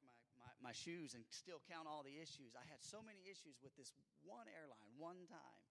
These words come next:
over and over and over and over. And you're like, "Man, T J, are you holding a grudge?" Kind of.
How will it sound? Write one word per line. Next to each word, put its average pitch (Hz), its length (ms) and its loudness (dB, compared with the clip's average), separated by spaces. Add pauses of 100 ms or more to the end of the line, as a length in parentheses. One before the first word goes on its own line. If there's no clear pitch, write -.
(580)
over 180 320 -2
and 170 80 -2
over 160 240 -2
and 156 80 -2
over 151 240 -2
and 147 100 -4
over. 139 220 -4
And 120 80 -10
you're 107 100 -10
like, 101 120 -12 (100)
"Man, 156 180 -8 (160)
T 120 80 -12
J, 143 140 -8
are 135 80 -10
you 127 100 -12
holding 135 220 -8
a 117 60 -14
grudge?" 147 260 -2 (340)
Kind 190 300 -4
of. 104 100 -8